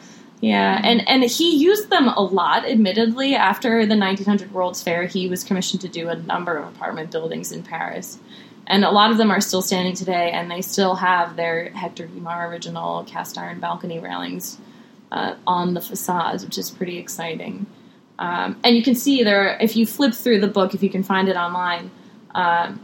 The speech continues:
Speaker 1: there are so many different variations on that one sort of horizontal balcony railing, and you can find them all over Paris, which is pretty cool. And some of them have been acquired by museums. Like, the Cooper Hewitt has a balcony railing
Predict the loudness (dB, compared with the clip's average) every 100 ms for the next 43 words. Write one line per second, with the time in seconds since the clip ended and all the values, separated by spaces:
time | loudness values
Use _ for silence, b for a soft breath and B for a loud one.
0 | 0 2 2 0 2 4 4 4 2 0
1 | -2 0 0 0 0 2 2 -2 -6 -6
2 | -4 -2 0 -2 -2 -4 -4 -4 -6 -8
3 | -6 -6 -4 -4 -4 -4 -6 -6 -4 -4
4 | -2 -4 -4 -8 -10 -10 -8 -6 -8 -12
5 | -10 -10 -10 -12 -16 -16 -12 -10 -10 -10
6 | -4 -4 -2 -6 -8 -14 -12 -12 -12 -14
7 | -14 -14 -12 -12 -12 -12 -14 B B B
8 | B 2 4 4 2 2 2 2 4 4
9 | 2 -2 0 0 0 -4 -4 -10 -6 -2
10 | -2 -4 -10 -10 -12 -16 -20 -6 -6 -2
11 | -2 0 0 2 0 -2 -2 0 -2 -6
12 | -6 -2 -2 -4 -6 -14 -14 -12 -12 -12
13 | -16